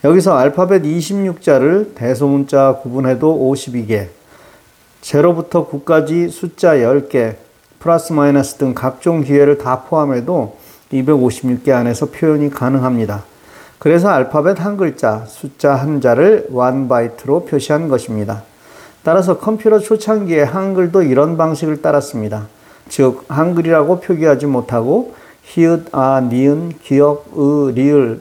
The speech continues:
이렇게 표기한 것입니다. 이것은 영어를 따른 결과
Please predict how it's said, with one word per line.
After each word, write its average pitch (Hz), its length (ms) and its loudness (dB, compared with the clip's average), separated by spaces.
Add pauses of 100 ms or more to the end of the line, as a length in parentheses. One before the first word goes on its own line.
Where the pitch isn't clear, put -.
이렇게 160 460 -2
표기한 180 420 0
것입니다. 113 540 -6 (540)
이것은 180 360 0
영어를 202 460 4
따른 175 320 0
결과 131 500 0